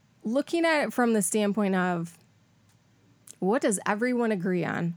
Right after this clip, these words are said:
What does the evidence show us about the beginnings of the universe, about, um,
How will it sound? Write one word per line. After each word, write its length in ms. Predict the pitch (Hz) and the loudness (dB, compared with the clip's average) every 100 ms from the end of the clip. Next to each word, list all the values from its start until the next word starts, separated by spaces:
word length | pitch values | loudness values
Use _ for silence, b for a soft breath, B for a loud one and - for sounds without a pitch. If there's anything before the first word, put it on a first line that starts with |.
| - | -6
What 560 | 196 226 285 349 - | -2 0 0 -2 -4
does 600 | 220 226 214 208 208 208 | -2 0 2 0 0 -2
the 180 | - 180 - | -2 -4 0
evidence 840 | 196 240 262 277 285 - - - - _ _ - | -2 0 0 0 -2 -4 -4 -4 -8 _ _ -12
show 420 | - - 196 180 | -6 0 0 2
us 340 | 180 185 - - | 0 0 -4 -4
about 460 | 190 185 175 180 - - - | -2 0 0 -2 -8 -20 -10
the 80 | 170 | -6
beginnings 580 | 175 165 175 190 196 196 | -4 -2 0 0 0 -2
of 120 | 185 | 0
the 80 | 190 | 0
universe, 680 | 185 190 180 185 185 175 | 2 2 0 0 0 -2
about, 640 | 180 175 180 180 185 - - _ | -4 -2 -2 -2 -4 -8 -18 _
um, 480 | 180 175 175 175 170 | -6 -2 -2 -2 -4